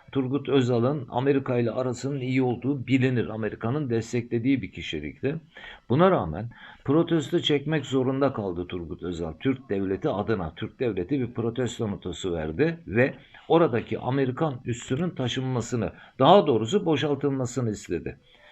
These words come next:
Evet, Amerikalılar daha sonra o üssü boşalttılar. Ancak yapılan deneyin izleri on yıllardır hala silinemedi. Hala arıcılık Sinop'ta can bulamadı. Peki,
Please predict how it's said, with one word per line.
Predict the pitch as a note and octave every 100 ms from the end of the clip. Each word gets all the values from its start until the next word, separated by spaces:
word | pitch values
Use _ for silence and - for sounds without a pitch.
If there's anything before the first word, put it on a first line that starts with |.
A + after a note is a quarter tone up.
| -
Evet, | E3+ B2 -
Amerikalılar | D#3 C#3+ A#2+ B2 C#3+ E3 C3+
daha | D3+ B2+
sonra | - B2
o | D#3 C#3+
üssü | A2 - E3+
boşalttılar. | C3 A#2+ A#2 - - F#2 E2
Ancak | E3 E3+ A2+ D#2+ - - - -
yapılan | D3 E3+ D#3 B2 F#2+ F#2
deneyin | C3+ C#3 C3 D#3 -
izleri | B2 B2+ G2+ G#2+ G2+ B2+ D3 - - - _ -
on | F3 F#3
yıllardır | D3+ G2+ G2 D#2 C#2 A#2+ - -
hala | - D3 D#3 A#2 D#2
silinemedi. | - F#2 F#2+ B2 C3+ A#2+ F#3+ D3 - - -
Hala | - D3+ C#3 C3 C#3
arıcılık | - B2+ - G2 G#2 B2+
Sinop'ta | - C#3+ A#2 G#2 - C3+ B2+
can | A#2 B2+ A#2
bulamadı. | G#2+ G#2+ F2+ D2 -
Peki, | E3+ E3+ - -